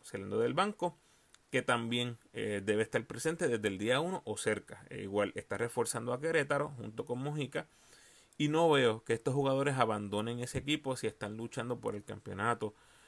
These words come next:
de la Champions League que se va a disputar en abril. Ya veremos cómo está el asunto más adelante y vamos a seguir informando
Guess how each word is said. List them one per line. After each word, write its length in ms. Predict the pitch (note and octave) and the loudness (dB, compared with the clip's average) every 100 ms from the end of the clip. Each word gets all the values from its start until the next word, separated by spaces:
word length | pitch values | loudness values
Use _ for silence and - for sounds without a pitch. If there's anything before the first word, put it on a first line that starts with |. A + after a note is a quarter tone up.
| _ | _
de 100 | - | -2
la 100 | G#2 | 0
Champions 520 | - G#2 G#2 A#2+ A#2 D3 | 0 -2 -2 -4 -2 0
League 220 | G3 - - - | -2 -4 -20 -10
que 120 | A2 | -4
se 120 | - G2 | 0 2
va 100 | G2+ | 2
a 40 | |
disputar 540 | G#2+ - A2 A2+ A#2+ - - | 0 -4 -4 -4 -4 -8 -14
en 180 | G2 | -12
abril. 400 | F#2+ F2+ F#2 F2 A#2 | -12 -12 -14 -8 0
Ya 120 | C3+ | 4
veremos 340 | E3+ E3 E3+ | 4 2 0
cómo 180 | - C#3+ | -2 -4
está 160 | C#3 C#3 | -2 0
el 80 | |
asunto 380 | C#3 D#3 D3 C#3 | 0 -2 -2 0
más 160 | C3+ D3 | 0 0
adelante 400 | D#3+ G#3 A#3+ B2+ | 0 0 -4 -4
y 40 | |
vamos 260 | A2 G#2+ A#2 | -2 -2 -4
a 40 | |
seguir 240 | A#2+ A2+ A2+ | -6 -4 -4
informando 680 | G#2 A2 G2+ G2+ G2+ F#2+ | -4 -6 -4 -8 -6 -10